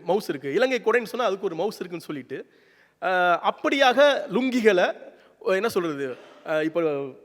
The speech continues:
இவர் பி கே சொல்லியிருக்க லுங்கி அந்த மாதிரி ஒரு இலங்கை லுங்கி தான், ரொம்ப காஸ்ட்லியான லுங்கி. அப்ப அந்த காலகட்டத்தோட காஸ்ட்லியான லுங்கி எல்லாமே ஸ்ரீலங்கால இருந்து வர லுங்கிகள் தான். ஆக அந்த கதை வந்து ஒரு, அ,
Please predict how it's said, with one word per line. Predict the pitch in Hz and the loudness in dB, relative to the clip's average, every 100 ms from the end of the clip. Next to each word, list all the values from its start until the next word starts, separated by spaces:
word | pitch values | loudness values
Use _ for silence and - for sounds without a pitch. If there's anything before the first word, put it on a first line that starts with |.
| - - - | -20 -20 -2
இவர் | 156 | -2
பி | 151 | 0
கே | 254 | -2
சொல்லியிருக்க | 269 262 233 233 | 0 0 0 0
லுங்கி | 262 285 | 4 4
அந்த | 240 | 8
மாதிரி | 240 240 | 6 8
ஒரு | 202 180 127 - | 8 6 2 2
இலங்கை | 196 220 | 6 6
லுங்கி | 185 160 | 6 2
தான், | 143 | 0
ரொம்ப | 170 190 | 0 2
காஸ்ட்லியான | 185 226 240 240 226 | 2 2 2 2 2
லுங்கி. | 190 208 202 147 | 0 -2 -4 -2
அப்ப | 190 220 226 | -4 -2 0
அந்த | 190 196 226 | 0 0 4
காலகட்டத்தோட | 240 262 240 240 214 | 4 4 0 -2 0
காஸ்ட்லியான | 208 - 240 214 | 0 0 0 0
லுங்கி | 196 196 | -2 -2
எல்லாமே | 185 160 120 151 - _ _ _ _ - | -2 -2 -4 -10 -14 _ _ _ _ -10
ஸ்ரீலங்கால | 254 277 247 208 | 2 6 8 6
இருந்து | 185 196 202 151 123 107 - 156 | 4 2 0 0 -4 -10 -14 -8
வர | 156 | -6
லுங்கிகள் | 147 147 131 110 | -8 -10 -12 -14
தான். | 101 _ _ _ _ _ _ | -18 _ _ _ _ _ _
ஆக | - 277 | -4 0
அந்த | 240 240 | 0 0
கதை | 226 269 285 | 0 2 2
வந்து | 247 262 | 2 2
ஒரு, | 247 196 160 135 117 - | 4 4 4 0 -4 -16
அ, | - | -10